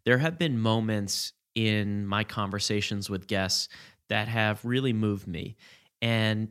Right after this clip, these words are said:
not only when I'm sitting here face to face, talking to people about their career paths and learning about kind of the moves they made and how they went about finding what they love to do, but we sometimes get into heavier topics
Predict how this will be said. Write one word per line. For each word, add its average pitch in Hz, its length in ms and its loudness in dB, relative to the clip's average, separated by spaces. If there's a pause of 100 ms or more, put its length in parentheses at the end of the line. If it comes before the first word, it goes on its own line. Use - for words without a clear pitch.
not 123 240 0
only 135 360 0
when 113 200 0
I'm 104 420 -2 (300)
sitting 117 400 0
here 110 280 2
face 104 320 0
to 107 80 -6
face, 98 460 0 (460)
talking 123 300 0
to 117 60 2
people 110 300 -2
about 98 240 -2
their 101 140 -4
career 147 260 -4
paths 101 580 -2 (380)
and 107 240 0
learning 110 300 0
about 98 320 -2
kind 113 140 -2
of 101 120 -4
the 104 60 -2
moves 117 320 0
they 117 120 2
made 107 400 0
and 92 160 -4
how 107 200 0
they 104 100 0
went 101 180 0
about 95 360 -2
finding 101 380 -2
what 95 180 -4
they 98 380 -2 (100)
love 104 300 -2
to 104 100 -4
do, 104 440 -2 (460)
but 120 60 -6
we 139 160 0
sometimes 165 500 -4
get 110 260 2
into 104 840 0 (160)
heavier 107 320 -2
topics 104 680 -4